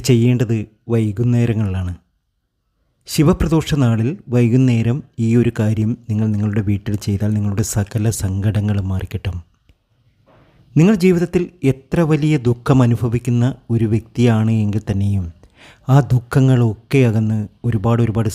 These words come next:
സമൃദ്ധിയിലേക്ക് സന്തോഷത്തിലേക്ക് നിങ്ങൾ എത്തും തീർച്ചയാണ്. ഇത് ചെയ്യുമ്പോൾ കുളിച്ച് ശുദ്ധിയോടുകൂടി വേണം ഈ ഒരു കാര്യം ചെയ്യുവാൻ. നമ്മുടെ വീട്ടിൽ വളരെയേറെ തടസ്സങ്ങളുണ്ട്. നമുക്കൊരു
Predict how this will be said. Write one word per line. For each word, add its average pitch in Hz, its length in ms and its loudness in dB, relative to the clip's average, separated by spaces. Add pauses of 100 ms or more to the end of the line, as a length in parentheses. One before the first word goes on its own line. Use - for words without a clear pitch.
സമൃദ്ധിയിലേക്ക് 110 640 0 (100)
സന്തോഷത്തിലേക്ക് 104 720 -4
നിങ്ങൾ 101 200 0 (480)
എത്തും 107 240 -4 (280)
തീർച്ചയാണ്. 95 500 -4 (380)
ഇത് 190 120 2 (120)
ചെയ്യുമ്പോൾ 135 420 4 (580)
കുളിച്ച് 135 420 2
ശുദ്ധിയോടുകൂടി 123 760 0
വേണം 107 220 -2 (380)
ഈ 123 120 4
ഒരു 120 200 -2
കാര്യം 104 300 -2 (380)
ചെയ്യുവാൻ. 92 340 -2 (1500)
നമ്മുടെ 196 200 6 (100)
വീട്ടിൽ 147 280 2 (400)
വളരെയേറെ 147 500 0 (140)
തടസ്സങ്ങളുണ്ട്. 117 840 -2 (1000)
നമുക്കൊരു 180 420 4